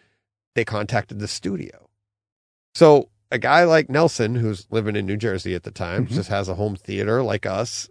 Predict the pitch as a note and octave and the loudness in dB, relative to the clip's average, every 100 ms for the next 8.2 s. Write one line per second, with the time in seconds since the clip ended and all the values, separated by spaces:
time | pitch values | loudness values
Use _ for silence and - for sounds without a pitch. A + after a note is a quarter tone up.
0 | - A2 F#2+ F#2 A#2+ A2 C3+ D#3+ E3 D#3+ | -2 -2 -2 0 4 6 8 8 6 4
1 | F#2 D3 F3 - - D#3+ - A2+ - _ | 4 6 6 2 4 4 4 -2 -4 _
2 | _ _ _ _ - F#4 E4 B3 F3 D3+ | _ _ _ _ 2 4 6 8 8 8
3 | B2+ F3 F3 - F3 C#3 B2 B2+ B2+ C3 | 8 6 6 4 4 6 4 2 6 6
4 | G#3+ G#3+ G3 D3+ C#3+ F3+ - B2+ E3+ C3+ | 8 8 6 4 2 6 6 6 0 0
5 | B2+ E3+ B3+ F4 - D#3+ D#3 D#3 - G#3 | 0 4 6 6 2 -2 -2 0 6 8
6 | G#3+ F3 C#3 C3 C3+ C3+ B2 A2 - A#2 | 8 6 6 6 4 4 2 0 -2 0
7 | A#2+ B2+ A#2+ B2+ A2+ C3 - C3 B2+ B2 | 0 -2 0 0 0 -2 -2 0 0 -2
8 | A2+ D3 | -4 -6